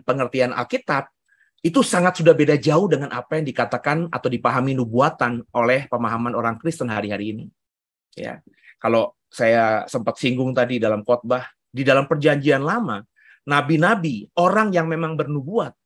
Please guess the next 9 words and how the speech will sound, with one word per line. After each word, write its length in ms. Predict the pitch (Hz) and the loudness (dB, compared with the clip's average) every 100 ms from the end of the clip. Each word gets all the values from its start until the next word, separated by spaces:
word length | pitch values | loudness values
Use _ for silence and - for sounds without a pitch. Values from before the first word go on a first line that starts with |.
| _ _ - | _ _ -12
itu 240 | 226 339 | 0 4
nubuatannya 640 | 247 165 170 175 254 302 | 4 6 4 4 0 0
nggak 160 | 277 160 | 0 0
selalu 240 | 165 170 | 0 -2
positif. 560 | 170 165 214 214 160 - - _ _ _ - | 0 -4 -4 -8 -8 -8 -14 _ _ _ -6
Nubuatannya 560 | 208 175 196 208 240 | -2 4 4 4 0
bisa 240 | 214 165 165 | 0 -2 -2
negatif. 560 | 160 131 165 - 120 - - _ _ _ _ _ _ | -2 -2 -6 -8 -14 -16 -20 _ _ _ _ _ _
Mengkutuki 1120 | - 190 196 196 214 247 247 247 247 214 196 | 0 2 2 2 2 4 4 4 4 4 -2